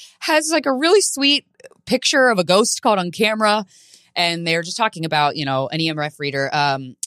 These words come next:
aside from a camera, the most basic tool for a ghost hunter is the E M F meter. When ghostly activity takes place, electromagnetic anomalies often occur in the environment. This meter can allow you to detect these disturbances. Find hot spots in homes,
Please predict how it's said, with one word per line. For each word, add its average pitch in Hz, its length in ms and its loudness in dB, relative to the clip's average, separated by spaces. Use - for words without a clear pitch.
aside 247 320 0
from 226 120 -4
a 196 40 -4
camera, 143 400 -2
the 151 80 -4
most 165 220 -4
basic 214 320 -2
tool 165 240 -2
for 151 160 -6
a 147 60 -2
ghost 185 280 -4
hunter 127 300 -8
is 131 220 -12
the 151 100 -10
E 180 120 -4
M 170 160 -4
F 139 280 -6
meter. 131 420 -8
When 170 200 -2
ghostly 247 380 2
activity 214 360 -4
takes - 280 -6
place, 123 380 -6
electromagnetic 175 880 -2
anomalies 156 640 -4
often 160 300 -4
occur 143 440 -4
in 147 200 -8
the 139 100 -6
environment. 135 640 -6
This 226 240 0
meter 185 300 -2
can 175 100 -10
allow 143 280 0
you 190 180 -4
to 190 100 -6
detect 143 520 -8
these 139 180 -10
disturbances. 147 720 -6
Find 226 280 0
hot 226 220 0
spots 226 340 0
in 196 100 -4
homes, 185 420 -4